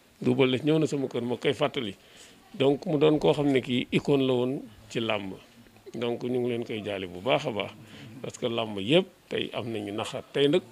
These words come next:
di bésu discours, ndax dañuy ñëw pour jaale si, ñëw pour ñaanal ki nga xam ne kii moo fi jógee.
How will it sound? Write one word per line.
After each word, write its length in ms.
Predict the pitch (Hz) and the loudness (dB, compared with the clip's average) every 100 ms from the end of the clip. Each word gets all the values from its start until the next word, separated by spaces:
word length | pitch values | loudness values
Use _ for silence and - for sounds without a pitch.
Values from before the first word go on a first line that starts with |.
| - | -12
di 260 | 185 147 156 | -4 -2 2
bésu 240 | 180 190 | 4 6
discours, 420 | 185 - - 185 160 - - - - - 156 139 | 6 4 8 8 6 -4 -20 -20 -20 -18 -8 -2
ndax 200 | 135 131 | -2 0
dañuy 220 | 135 151 | -2 0
ñëw 200 | 160 165 | -2 -2
pour 160 | 156 143 127 | -6 -8 -6
jaale 240 | 135 123 | -6 -6
si, 140 | - 110 - - - - - - | -10 -16 -16 -20 -20 -20 -16 -4
ñëw 360 | 139 147 160 | 2 4 4
pour 160 | 151 151 | 2 -2
ñaanal 540 | 135 151 156 151 139 | 2 2 4 4 2
ki 120 | 120 147 | 0 -2
nga 80 | 139 | -2
xam 140 | 151 | -2
ne 80 | 139 | -2
kii 160 | 131 120 | -2 0
moo 180 | 139 | 2
fi 140 | 147 170 | 2 2
jógee. 260 | 151 117 | 2 2